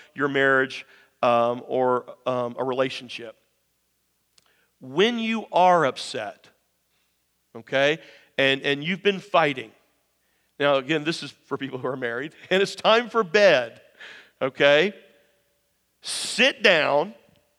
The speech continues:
And I, I know it's gonna seem awkward, it's gonna seem weird,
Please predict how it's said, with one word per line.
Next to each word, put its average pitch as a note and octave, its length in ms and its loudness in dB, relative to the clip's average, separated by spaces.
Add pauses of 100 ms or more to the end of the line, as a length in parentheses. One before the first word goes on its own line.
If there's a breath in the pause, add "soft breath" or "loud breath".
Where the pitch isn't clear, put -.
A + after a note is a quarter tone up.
(960)
And D#3 100 0
I, F3+ 160 2
I F#3 40 4
know A3+ 200 4
it's B3 140 0
gonna G#3 160 0
seem F3+ 400 -4 (160)
awkward, G#3+ 640 2
it's - 80 -20
gonna D3+ 120 -6
seem C3+ 460 -8
weird, G3+ 640 -2